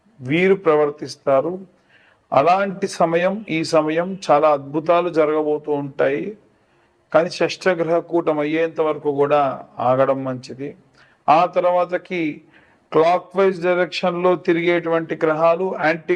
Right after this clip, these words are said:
క్లాక్ వైజ్ డైరెక్షన్లో తిరిగేటువంటి రాహుకేతువుల ప్రభావం వలన చాలా చాలా అద్భుతాలు జరుగుతాయి. ముందు ముందు వచ్చేటువంటి ఉగాది పంచాంగ శ్రవణంలో ఆ విషయాలు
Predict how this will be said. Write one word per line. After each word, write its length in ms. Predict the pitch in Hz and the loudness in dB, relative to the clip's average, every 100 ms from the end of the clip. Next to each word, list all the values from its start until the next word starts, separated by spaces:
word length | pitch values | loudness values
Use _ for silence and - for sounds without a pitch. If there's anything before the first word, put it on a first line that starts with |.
| 170 | 0
క్లాక్ 340 | 170 170 165 175 | 2 2 0 -2
వైజ్ 220 | 170 170 | -2 2
డైరెక్షన్లో 580 | 165 165 160 165 165 170 147 | 4 2 -2 -6 -2 -4 -2
తిరిగేటువంటి 720 | 160 156 160 156 156 156 156 147 143 | -2 0 -2 0 -4 -2 -2 2 2
రాహుకేతువుల 800 | 151 156 156 160 160 160 160 156 156 | 2 0 -4 -4 -4 0 0 0 0
ప్రభావం 420 | 143 143 151 156 156 | 0 2 2 2 0
వలన 220 | 160 202 247 226 _ - - - _ - | 2 2 0 -6 _ -20 -20 -20 _ -2
చాలా 300 | 165 165 175 175 - | 2 2 2 -2 0
చాలా 200 | 165 160 | 2 2
అద్భుతాలు 460 | 147 151 156 165 160 | -2 -6 0 2 2
జరుగుతాయి. 420 | 160 156 156 185 196 190 | 0 -2 0 -2 -2 0
ముందు 200 | 160 170 185 | 0 0 -2
ముందు 180 | 190 175 | -2 -2
వచ్చేటువంటి 680 | 170 - 165 156 160 156 156 147 143 | -2 0 0 0 -4 -2 -2 0 0
ఉగాది 480 | 147 170 175 170 139 127 _ _ _ _ 135 | 2 2 2 -2 -6 -10 _ _ _ _ -4
పంచాంగ 420 | 143 170 165 170 151 | 0 2 2 0 -4
శ్రవణంలో 500 | 156 151 143 151 147 131 - 127 | -4 -2 -2 0 0 0 -2 0
ఆ 40 | 127 | 0
విషయాలు 340 | 127 - 135 | -2 0 0